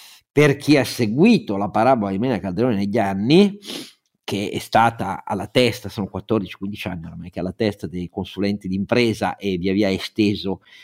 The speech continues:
poi la sua rappresentanza nel mondo della categoria de-, dei consulenti. Beh, il conflitto di interesse rispetto al dicastero che oggi è chiamato a ricoprire è, è manifesto.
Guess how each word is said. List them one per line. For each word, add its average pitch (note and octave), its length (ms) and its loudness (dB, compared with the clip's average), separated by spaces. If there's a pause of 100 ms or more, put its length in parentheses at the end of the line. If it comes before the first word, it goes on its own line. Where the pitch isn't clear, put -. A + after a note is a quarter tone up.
(120)
poi G#2 140 -2
la G2+ 60 -2
sua F#2+ 180 -4
rappresentanza F#2 960 -6 (760)
nel A2 160 2
mondo G#2 280 2
della F#2 160 -4
categoria F2+ 560 -4
de-, F2 260 -6
dei F#2 160 -4
consulenti. F#2 920 -4 (720)
Beh, C#3+ 120 2
il C3+ 60 4
conflitto D#3 320 0
di B2+ 100 4
interesse D#3 360 4
rispetto B2+ 440 0
al A#2 120 -4
dicastero A2+ 580 -2
che A2+ 120 -6
oggi G#2 220 -4
è G2 40 -12
chiamato A2+ 760 -4
a F2 340 -8
ricoprire G#2+ 540 -2
è, F2+ 640 -6
è F#2 40 -12
manifesto. - 760 -6